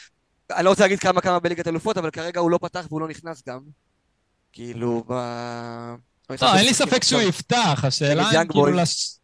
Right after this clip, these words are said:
Speaker 2: שני מחזורים הבאים זה, זה באמת, כאילו, אם הוא ה-, ארבע אקס ג'י נגד יונ-, יונייטד, והוא לא בישל ולא הפקיע, כאילו, וואו.
Speaker 1: זה, זה, אתה, אתה צודק שכאילו, אם עכשיו אתה מסתכל על הקבוצה שלך, אז כן,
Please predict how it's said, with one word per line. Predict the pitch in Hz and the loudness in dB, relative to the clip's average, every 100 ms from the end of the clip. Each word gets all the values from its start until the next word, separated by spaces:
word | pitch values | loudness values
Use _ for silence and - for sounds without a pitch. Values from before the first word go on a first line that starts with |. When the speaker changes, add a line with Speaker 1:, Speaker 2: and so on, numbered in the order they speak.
| _ _ | _ _
Speaker 2:
שני | - 170 175 | -10 -4 -4
מחזורים | 202 208 156 160 156 170 | -2 -4 -4 -4 -2 -2
הבאים | 165 151 151 160 151 | -2 0 0 -2 -6
זה, | 135 135 135 131 | -6 -4 -4 -4
זה | 123 127 _ | -8 -18 _
באמת, | 131 135 147 | -8 -4 -4
כאילו, | - 139 131 | -2 -2 0
אם | 139 | -2
הוא | 139 139 | -2 0
ה-, | 139 135 131 127 123 123 - _ _ _ - - | 2 2 2 0 -2 -4 -8 _ _ _ -18 -4
ארבע | 190 240 277 214 | -2 0 0 -2
אקס | - 185 | -2 -2
ג'י | 254 | -2
נגד | 247 180 | -2 0
יונ-, | 175 202 190 160 160 | 0 -2 -2 0 2
יונייטד, | 156 165 220 240 254 175 | 2 0 -2 -4 -8 -8
והוא | 139 135 | -6 -2
לא | 196 | -2
בישל | 208 - 196 | -4 -6 -6
ולא | 151 147 | -6 -4
הפקיע, | 160 - _ 160 175 | -6 -8 _ -4 -4
כאילו, | - 123 123 120 _ _ _ _ | -6 -8 -8 -16 _ _ _ _
וואו. | 143 135 | 0 2
Speaker 1:
זה, | 156 | 0
זה, | 147 151 147 - - | -2 -4 -4 -4 -8
אתה, | 143 143 - - | -8 -8 -10 -14
אתה | - 135 | -10 -4
צודק | 147 170 | 0 0
שכאילו, | - 185 147 147 147 - | 2 0 0 -2 -2 0
אם | 180 | 0
עכשיו | 175 | 0
אתה | 175 | -2
מסתכל | 160 - | -4 -6
על | 165 | -6
הקבוצה | 147 139 | -4 -4
שלך, | 160 180 | -4 -2
אז | 180 156 131 | 0 0 -2
כן, | - 131 | -8 -10